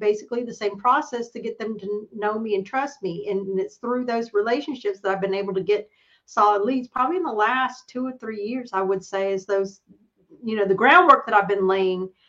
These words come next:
is really kind of reaped benefits, because I get referrals, uh, from a lot of people that I, I've met at some of these conferences that I've developed wonderful relationships with.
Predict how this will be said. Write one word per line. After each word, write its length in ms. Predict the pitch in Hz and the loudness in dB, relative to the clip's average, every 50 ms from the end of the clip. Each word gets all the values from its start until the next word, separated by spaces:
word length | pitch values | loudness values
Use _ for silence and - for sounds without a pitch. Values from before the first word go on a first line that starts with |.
| _ _ _ - | _ _ _ -2
is 220 | 190 190 190 180 | -2 -2 -2 -2
really 400 | 196 233 277 294 285 262 247 247 | 0 2 2 2 2 0 -2 -4
kind 300 | - - 254 240 233 226 | -4 -2 0 0 0 -2
of 160 | 202 196 202 | -4 -4 -4
reaped 260 | 214 226 226 226 - _ _ | -4 -4 -4 -6 -10 _ _
benefits, 440 | - 247 277 294 285 - 196 190 - | -2 0 0 0 0 -2 -6 -8 -6
because 280 | - 220 - - 208 190 | -8 -10 -6 -4 -4 -2
I 120 | 226 233 | -2 -2
get 260 | 269 294 285 - - | 0 -2 -2 -4 -4
referrals, 800 | 226 208 196 - 226 226 233 240 247 247 240 240 240 233 233 - _ - | -6 -6 -4 -2 0 2 4 4 4 4 2 0 -2 -4 -8 -12 _ -4
uh, 240 | 233 214 208 208 | -2 -2 -2 -2
from 220 | 208 - 214 196 202 | -2 -4 -4 -2 -2
a 40 | 196 | 0
lot 220 | 196 202 214 220 | 2 4 4 4
of 100 | 214 - | 2 -2
people 320 | - 240 233 - 220 208 190 214 | -8 -12 -12 -10 -12 -10 -4 -2
that 380 | 208 202 202 196 185 - - _ - | 0 0 0 0 -2 -4 -8 _ -2
I, 180 | - 196 190 190 - | 0 0 2 2 0
I've 180 | 196 185 - - | -2 -2 -2 -4
met 320 | 185 180 196 214 240 247 | -4 -2 0 0 0 -2
at 160 | 202 - - | -4 -6 -6
some 140 | - 208 202 | -6 -6 -4
of 40 | 196 | -2
these 160 | 190 190 185 | -2 -4 -4
conferences 640 | - - 180 185 - 226 220 214 - 240 240 233 | -2 -2 -2 -2 -4 -8 -14 -12 -10 -8 -8 -6
that 80 | 233 202 | -4 -4
I've 160 | 190 185 165 | -4 -4 -6
developed 460 | 175 165 - 190 185 185 190 - - 254 | -8 -8 -4 -2 -2 -2 -2 -4 -8 -8
wonderful 380 | 202 196 202 208 202 - 190 185 | -6 -4 -4 -4 -4 -6 -6 -6
relationships 1040 | 190 175 170 170 175 185 185 - 240 240 254 247 - - 269 262 262 - - - 247 | -6 -6 -8 -6 -8 -8 -8 -8 -8 -8 -8 -8 -8 -8 -8 -8 -8 -10 -14 -10 -6
with. 380 | 254 262 262 262 262 262 262 | -4 -2 0 0 0 0 -2